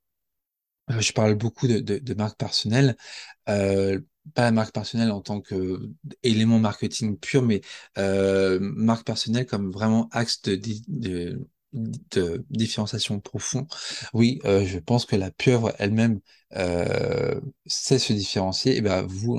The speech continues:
euh, en tant qu'entrepreneur, vous aussi, vous avez le pouvoir de faire la différence. Euh, vous pouvez faire aussi la différence grâce à votre communication à partir de vous. Donc oui, moi, ce que je vous dirais, mais voilà, clairement, euh, clairement, vous avez la possibilité,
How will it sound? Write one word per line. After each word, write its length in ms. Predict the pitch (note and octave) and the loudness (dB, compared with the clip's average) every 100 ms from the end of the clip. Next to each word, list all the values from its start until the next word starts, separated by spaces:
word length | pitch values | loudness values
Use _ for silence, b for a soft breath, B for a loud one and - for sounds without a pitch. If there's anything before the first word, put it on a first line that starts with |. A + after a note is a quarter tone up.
| - | 0
euh, 220 | F2 E2+ D#2+ | 0 2 0
en 60 | - | -4
tant 120 | G#2+ | -4
qu'entrepreneur, 560 | G2 G2 F#2+ F#2+ G#2+ A2 | -4 -8 -6 -2 -2 -2
vous 180 | G#2 G#2 | 0 2
aussi, 340 | F#2 - A#2 | 2 2 0
vous 140 | G2+ | -2
avez 160 | G2+ G2 | -2 -2
le 120 | F#2+ | -6
pouvoir 420 | - - A2 A2 - B B B | -6 0 2 2 -2 B B B
de 340 | A2 A2 G#2 D3 | -2 0 0 -2
faire 240 | - - | -6 -2
la 80 | G2+ | -2
différence. 560 | F#2+ - E2+ D#2+ - _ _ _ _ - B B B - | -2 -6 -8 -10 -16 _ _ _ _ -20 B B B 0
Euh, 80 | A#2 | 2
vous 200 | A#2+ A2+ | 4 2
pouvez 260 | - C3+ C3 | 6 6 6
faire 180 | D#3 | 6
aussi 180 | D3 - | 6 6
la 60 | A2+ | 2
différence 520 | - - A2 A2+ - - - | 0 -2 0 0 -4 -10 -8
grâce 300 | - B2 - | -2 0 0
à 40 | |
votre 140 | G2 - | -6 -8
communication 540 | A2+ G2+ G2 - D#3 - - | -6 -2 -2 0 -2 -4 -4
à 80 | |
partir 320 | A#2 G#2+ - F#2+ | -2 -2 -2 -4
de 100 | F#2 | -2
vous. 280 | C3+ D3 - B B B B B B - | -4 -6 -8 B B B B B B 6
Donc 260 | D3+ D3+ | 8 10
oui, 280 | F3+ F#3+ A3+ | 10 10 10
moi, 180 | D3 D3 | 10 8
ce 80 | - | 6
que 60 | A#2+ | 4
je 40 | |
vous 60 | A#2 | 2
dirais, 380 | G#2 A2 D#3 | 4 4 6
mais 280 | D#3 G2+ - - | 6 4 0 2
voilà, 300 | C3+ A#2+ - _ | 4 2 -2 _
clairement, 580 | - A#2 G2+ A2+ C3 D3+ _ _ G2+ | -4 -2 0 0 0 -2 _ _ -8
euh, 260 | F2+ F2 - F#2+ | -6 -8 -10 -12
clairement, 520 | - F#2+ G#2+ C3+ D3+ _ _ _ _ | -8 0 0 0 -2 _ _ _ _
vous 120 | G2 | -2
avez 300 | F#2+ F#2 A2+ | 0 2 4
la 140 | A2+ F#2+ | 4 0
possibilité, 840 | - A2+ - A2 G#2+ - B2 | 0 0 2 0 -4 0 0